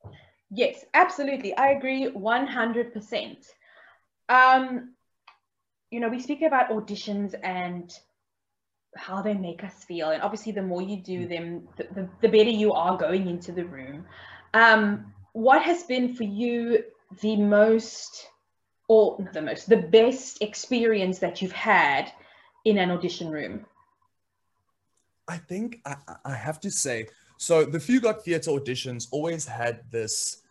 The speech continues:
Speaker 2: sense of risk or edge, or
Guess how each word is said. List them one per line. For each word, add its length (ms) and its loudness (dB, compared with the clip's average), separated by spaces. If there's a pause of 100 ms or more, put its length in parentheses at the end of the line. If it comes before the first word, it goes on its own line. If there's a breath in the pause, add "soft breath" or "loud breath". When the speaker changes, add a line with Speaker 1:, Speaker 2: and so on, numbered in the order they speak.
(140)
Speaker 2:
sense 640 -6
of 520 -12 (840 loud breath)
risk 580 -8
or 140 -12 (100)
edge, 360 -6
or 120 -8